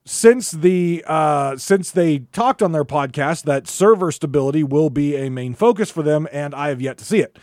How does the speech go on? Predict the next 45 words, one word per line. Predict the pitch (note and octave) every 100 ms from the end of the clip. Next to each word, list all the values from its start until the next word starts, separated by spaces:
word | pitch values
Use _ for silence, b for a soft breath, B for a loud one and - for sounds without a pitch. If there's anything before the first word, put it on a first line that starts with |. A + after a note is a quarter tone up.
| B B -
In | C3
fact, | G#3+ F3+
the | D#3+
servers | - A#3+ G#3 F3
are | E3
worse | E3 F#3 E3
now | D#3+ G#3 F3+ D#3
than | D#3+
they | D3+
were, | D3+ B2 C#3+ C#3 C#3 B B
um, | - C#3+ C#3 D3
in, | D#3 D#3
at | C#3+ D3
the | D3 D3
end | C3+
of | B2+
season | - D3 B2+
five. | A#2 A#3 C3 - b b
They're | C3 D#3
horrible | - - D4 G#3 C3 A#2+
right | A2 A2+
now. | G#2 - _ b b
They, | B2 G3 G3+
they | F#3+ G#3+
are | F3+
so | - - B3+ C#4+
bad | A#3+ B3+ E3 D3
that, | E3 E3
in | D#3+
fact, | A3 G3 E3
when | F3
I | F#3
was | A3 F#3
playing | - - B3+ F#3+ E3+
last | E3+ F3 D#3+
weekend, | A3+ G3 B2 G#2 G#2 b b b
had | - A#3+ C#4
I | B3
not | A#3+ A#3 G3
had | G3+
a | D#3+
crew, | - C#4 A3+ C#3
and, | C#3 D3
and, | D3+ C#3+ C#3+
and | D3 C#3 B2